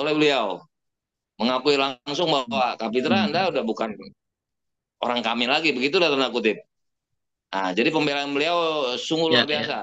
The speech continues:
Speaker 1: Nah, sampai begitu maunya. Seperti mau, nah,
Speaker 2: Oke.
Speaker 1: pada saat
Speaker 2: Nah, saya
Speaker 1: rumah
Speaker 2: dengar-dengar
Speaker 1: sakit, ya.
Speaker 2: juga. Oke.
Speaker 1: Seperti saya, seperti saya seorang al-fakir aja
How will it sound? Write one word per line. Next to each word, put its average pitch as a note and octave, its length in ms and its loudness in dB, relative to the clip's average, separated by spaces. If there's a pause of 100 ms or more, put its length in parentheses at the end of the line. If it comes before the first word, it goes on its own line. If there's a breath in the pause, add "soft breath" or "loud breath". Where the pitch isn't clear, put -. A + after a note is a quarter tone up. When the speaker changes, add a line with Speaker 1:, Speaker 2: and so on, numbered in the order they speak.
(420)
Speaker 1:
Nah, F2 480 -6
sampai B2 320 2
begitu D#3 320 4
maunya. C3+ 400 4 (1700)
Seperti C3 320 2
mau, D3+ 320 4 (320)
nah, B2 320 6
Speaker 2:
Oke. A#2+ 160 6
Speaker 1:
pada C#3 160 4
saat C3+ 240 -8
Speaker 2:
Nah, D#3 160 6
saya G3+ 240 6
Speaker 1:
rumah - 80 6
Speaker 2:
dengar-dengar G3 480 2
Speaker 1:
sakit, G3 140 2
ya. A3+ 80 2
Speaker 2:
juga. G3 100 -2 (880)
Oke. C3+ 180 -4 (120)
Speaker 1:
Seperti - 340 -10
saya, C#3 300 -2 (260)
seperti - 400 0
saya C#3 220 2
seorang C3 280 2
al-fakir A#2+ 600 0
aja B2 240 2